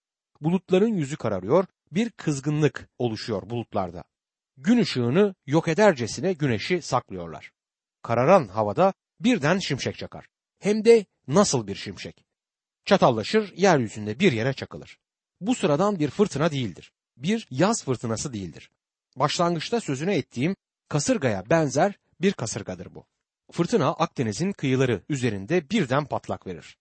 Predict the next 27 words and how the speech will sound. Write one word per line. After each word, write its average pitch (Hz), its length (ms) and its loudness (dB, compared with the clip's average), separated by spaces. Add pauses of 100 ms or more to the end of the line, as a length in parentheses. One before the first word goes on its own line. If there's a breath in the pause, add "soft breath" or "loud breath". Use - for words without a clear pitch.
(300)
Dalgalar 160 400 4
yükselir, 143 580 -4
deniz 123 240 -2
kabarır 120 540 -4
ve 151 80 -2
tüm 165 480 -4
hıncıyla 131 600 0 (320)
top 226 220 2
sesini 107 280 -4 (100)
andıran 139 440 2 (320)
gürültüyle 147 720 0 (240)
karaya 117 320 0
saldırır. 87 540 -8 (500)
Kızgın 196 320 -2
dalgalar 147 440 2
birbiri 151 280 -2
üzerine 110 480 -4
binerek 147 540 -2
karaya 127 460 0
çarpmaktadır. - 720 -8 (420)
Onun 208 260 2
kuzeyden 165 520 0
güneye 143 300 0
doğru 104 300 -2
görkemli 156 500 2
ilerleyişini 120 800 -2 (200)
görebiliyordu 92 640 -4